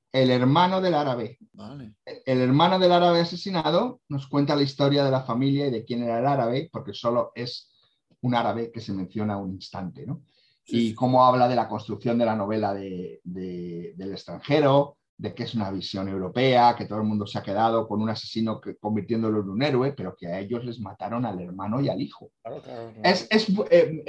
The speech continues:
Speaker 1: de verdad, tío, de verdad. Esto tenemos que hablarlo largo y tendido, que te va a encantar. En el próximo taller hablaremos de Kamel Daoud y de Mersault caso revisado.
Speaker 2: Ayer no, el próximo café.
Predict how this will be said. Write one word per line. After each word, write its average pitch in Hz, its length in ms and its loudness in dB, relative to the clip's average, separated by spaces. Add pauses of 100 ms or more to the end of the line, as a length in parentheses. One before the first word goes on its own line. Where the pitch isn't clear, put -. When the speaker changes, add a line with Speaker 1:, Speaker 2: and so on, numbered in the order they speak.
Speaker 1:
de 170 80 8
verdad, 165 360 6
tío, 143 220 4
de 127 100 2
verdad. 135 260 2
Esto 185 240 -6
tenemos 180 280 0
que 160 80 2
hablarlo 156 260 4
largo 147 200 4
y 143 40 -4
tendido, 143 320 2
que 139 80 -2
te 123 60 -2
va 127 80 2
a 120 40 -2
encantar. 104 400 -8
En 101 120 -6
el 117 80 -2
próximo 160 280 2
taller 185 300 6
hablaremos 180 640 6 (240)
de 139 120 0
Kamel 160 340 2
Daoud 180 400 8
y 139 100 2
de 127 220 0
Mersault 151 540 0
caso 131 280 -2
revisado. 117 360 -4
Speaker 2:
Ayer 151 240 4
no, 170 200 6
el 135 80 4
próximo 139 300 0
café. 131 380 0